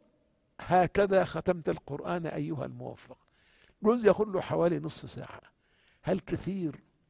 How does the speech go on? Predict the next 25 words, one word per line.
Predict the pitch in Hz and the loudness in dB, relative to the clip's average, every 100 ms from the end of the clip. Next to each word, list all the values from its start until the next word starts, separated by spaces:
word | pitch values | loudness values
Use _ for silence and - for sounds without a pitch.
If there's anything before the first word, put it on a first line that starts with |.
| _ - | _ -8
عليك | 117 143 135 - 131 - _ _ _ - | -4 -2 -4 -6 -12 -14 _ _ _ -6
أن | 143 | -4
تخصص | 151 - 196 175 131 - _ | -6 -2 -2 -2 -6 -12 _
ساعة | - 196 175 | 0 4 4
ونصف | 156 147 160 - - _ _ _ - | 2 0 -4 -8 -14 _ _ _ -6
أو | 160 | -4
ساعتين | - 151 135 143 160 156 - _ _ _ _ _ | -2 -4 -2 -4 -4 -4 -8 _ _ _ _ _
تتلو | 214 214 214 | 6 6 0
فيهم | 202 240 170 214 | -4 -4 -4 -4
كتاب | - - 185 156 | -4 0 0 0
ربك | 175 208 196 | -6 -8 -10
عز | - 151 - | -10 -10 -12
وجل؟ | 180 196 - _ _ _ _ _ - | -14 -14 -16 _ _ _ _ _ -4
إن | 208 | 6
الذين | 214 208 202 233 214 | 8 10 8 8 6
يتلون | 202 202 208 226 214 | 8 6 4 0 2
كتاب | 190 180 202 202 | 2 4 4 4
الله | 185 185 214 156 175 | 2 2 2 4 0
وأقاموا | 175 170 - 202 202 | 0 0 2 2 2
الصلاة | 185 - 175 190 202 185 | -4 -4 2 4 4 2
وأنفقوا | 180 180 170 139 202 180 170 | 0 -2 -6 -8 -6 -6 -6
مما | 196 214 196 | -8 -4 0
رزقناهم | 180 170 175 - 202 185 170 | 2 2 0 -2 -2 -2 -4
سرا | 156 202 196 175 165 | -6 -6 -4 -4 -4
وعلانية | 160 160 180 247 254 254 247 208 | -2 -2 0 0 0 0 0 -2